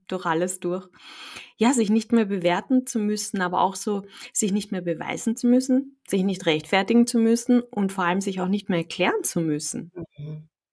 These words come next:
Speaker 1: Und das ist ja, was du so Schönes gesagt
Speaker 2: Mhm.
Speaker 1: hast, das sind alles Reaktionen.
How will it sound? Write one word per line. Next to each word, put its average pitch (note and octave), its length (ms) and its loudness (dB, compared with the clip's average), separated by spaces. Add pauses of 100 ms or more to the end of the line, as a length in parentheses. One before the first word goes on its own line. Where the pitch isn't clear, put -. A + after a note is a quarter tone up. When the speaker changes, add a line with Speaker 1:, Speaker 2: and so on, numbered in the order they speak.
(240)
Speaker 1:
Und G3+ 200 -2
das G3+ 180 0
ist G#3+ 180 -6
ja, G3 120 -2
was F3+ 180 0
du G#3 140 -6
so F#3+ 120 -8
Schönes F3 380 -4
gesagt G#3 220 4
Speaker 2:
Mhm. G#3 60 6
Speaker 1:
hast, G3+ 200 2
das - 120 -20
sind F3 240 -10
alles C4 520 0
Reaktionen. D#3+ 1000 -8